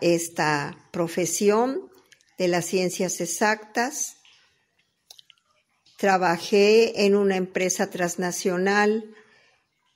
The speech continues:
que estaba en la Ciudad de México, después desapareció la firma, se llamaba General Foods de México,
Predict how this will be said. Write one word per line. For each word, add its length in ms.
que 720
estaba 800
en 120
la 120
Ciudad 340
de 80
México, 580
después 400
desapareció 840
la 160
firma, 600
se 360
llamaba 1200
General 560
Foods 360
de 100
México, 840